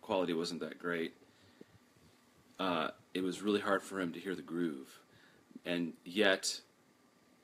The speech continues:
because of his training, because of this practice, you know, he kept his cool and did a great performance from the audience perspective.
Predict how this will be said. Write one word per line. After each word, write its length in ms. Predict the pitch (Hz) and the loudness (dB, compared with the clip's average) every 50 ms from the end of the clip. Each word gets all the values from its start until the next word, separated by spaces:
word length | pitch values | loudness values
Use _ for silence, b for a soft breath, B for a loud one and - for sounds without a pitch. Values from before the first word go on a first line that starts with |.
| _ - - - | _ -18 -8 -6
because 320 | 98 90 - 104 98 92 | -4 0 2 2 2 2
of 60 | 90 | 2
his 140 | 92 90 - | 0 0 0
training, 440 | - - 107 98 92 87 80 78 76 | 0 2 2 2 2 2 0 -4 -6
because 340 | 80 - - - 95 90 85 | -8 -4 0 0 0 0 0
of 100 | 87 - | -2 -4
this 140 | 82 82 | -4 -4
practice, 760 | - - - 104 123 165 170 - - 76 - - - - - - b b b b b b b - - - | -4 -2 4 4 4 4 4 0 -4 -4 -2 -2 -4 -6 -6 -12 b b b b b b b -20 -18 -8
you 80 | - 87 | -4 -2
know, 100 | 85 78 | 0 0
he 60 | 78 | 0
kept 240 | 80 - 107 95 - | -2 0 -2 0 0
his 140 | 95 90 - | 0 -2 -2
cool 540 | - - 101 98 98 95 95 95 95 90 - | -2 2 2 4 4 6 4 4 2 0 -4
and 480 | - 73 73 73 71 71 71 69 - - - - - - - - - - - - - - _ - _ _ - | -6 -6 -6 -6 -6 -8 -8 -8 -10 -10 -14 -16 -20 -20 -20 -20 -20 -20 -20 -20 -20 -20 _ -20 _ _ -4
did 100 | 90 82 | -4 -2
a 40 | 78 | 2
great 180 | 80 85 80 - | 4 2 2 2
performance 460 | - - 104 98 90 80 71 - - | -2 -2 0 2 2 2 0 -4 -6
from 120 | - 80 | -6 -4
the 80 | 78 78 | 0 0
audience 320 | 78 78 78 73 73 - | 2 2 0 0 -4 -6
perspective. 600 | - - - - - 69 - - - 50 - - | -10 -12 -10 -4 -4 -4 -4 -4 -8 -14 -14 -16